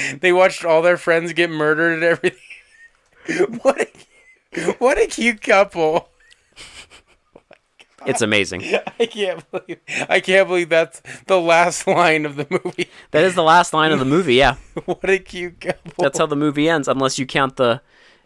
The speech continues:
Speaker 2: the lovely song.
Speaker 1: Oh, yeah.
Speaker 2: We get a theme song.
Speaker 1: Mm-hmm.
Speaker 2: And it's a guy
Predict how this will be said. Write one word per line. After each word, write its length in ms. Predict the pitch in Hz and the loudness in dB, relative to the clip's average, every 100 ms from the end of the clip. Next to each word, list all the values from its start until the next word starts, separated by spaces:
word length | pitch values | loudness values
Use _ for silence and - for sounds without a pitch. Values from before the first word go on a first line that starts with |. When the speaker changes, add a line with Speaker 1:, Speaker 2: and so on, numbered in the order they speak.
| - - 120 | -16 -14 -4
Speaker 2:
the 160 | 117 107 | -2 0
lovely 580 | 104 107 107 104 95 | 2 2 2 -4 -6
song. 680 | 87 - 90 98 92 82 127 - - _ _ _ - _ _ | -6 -4 -4 -4 -10 -16 -18 -20 -20 _ _ _ -20 _ _
Speaker 1:
Oh, 380 | 113 98 95 95 _ | -10 -6 -6 -8 _
yeah. 320 | 113 110 107 113 _ _ | -16 -14 -14 -18 _ _
Speaker 2:
We 80 | 110 | -6
get 100 | 107 | -4
a 60 | 92 | -4
theme 260 | 101 107 | -4 -4
song. 320 | 123 95 98 120 _ _ _ - | -6 -10 -12 -14 _ _ _ -20
Speaker 1:
Mm-hmm. 320 | 117 _ 139 135 _ _ _ _ - | -20 _ -20 -20 _ _ _ _ -8
Speaker 2:
And 140 | 104 101 | -4 -4
it's 260 | - - - | -4 -8 -6
a 80 | 104 | -4
guy 440 | 101 98 98 | 0 2 2